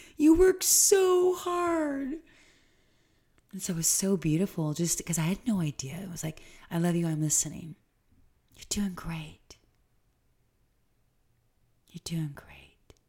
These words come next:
Who doesn't need to hear that? Who doesn't wanna hear that? When it comes from the,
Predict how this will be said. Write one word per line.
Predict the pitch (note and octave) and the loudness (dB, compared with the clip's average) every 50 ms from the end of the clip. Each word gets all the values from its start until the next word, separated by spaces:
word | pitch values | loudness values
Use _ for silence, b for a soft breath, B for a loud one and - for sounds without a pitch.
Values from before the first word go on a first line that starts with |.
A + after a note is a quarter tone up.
| _ _ _ _ _ _ _ _ _ _ _ _ _ _ _ _ _ _ _ _ _ _ _ _ _ _ _ _ _ _ _ _ _ _ _ _ _ B B B B B B B B B B | _ _ _ _ _ _ _ _ _ _ _ _ _ _ _ _ _ _ _ _ _ _ _ _ _ _ _ _ _ _ _ _ _ _ _ _ _ B B B B B B B B B B
Who | - - G#3+ | -8 -6 -4
doesn't | G#3 A3 G#3 F#3+ - F3+ F3+ F#3 | -2 -2 -2 -2 -2 -4 -4 -4
need | D3 C3+ C3+ C#3+ C#3 C3 C3 - | -4 -2 -2 -2 -2 -2 -4 -6
to | - C#3 | -10 -14
hear | - - - C#3+ D3 | -12 -12 -10 -10 -10
that? | - - B2+ C3+ C3+ C#3 - - _ - | -12 -14 -14 -16 -16 -16 -18 -20 _ -12
Who | F3 | -10
doesn't | - E3 D3+ - - - - | -8 -8 -8 -8 -10 -12 -16
wanna | C#3 C3+ C3 C#3 | -16 -16 -16 -16
hear | C3+ C3 C3+ D3 C#3+ | -18 -18 -18 -20 -20
that? | - C#3 - - - - _ _ _ _ _ _ _ _ _ _ _ _ _ _ _ _ _ _ - - | -20 -20 -20 -20 -20 -20 _ _ _ _ _ _ _ _ _ _ _ _ _ _ _ _ _ _ -18 -10
When | - G3 F3 | -8 -8 -8
it | D3 - | -8 -8
comes | - D3 D3+ D3+ - | -8 -8 -8 -8 -8
from | - D3+ D3 D3 | -10 -8 -8 -8
the, | D#3 E3 | -8 -8